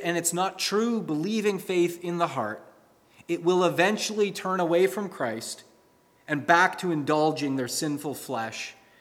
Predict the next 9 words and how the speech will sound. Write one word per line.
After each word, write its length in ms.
and 120
back 300
to 80
the 80
world. 440
Recently, 500
for 160
our 100
family 480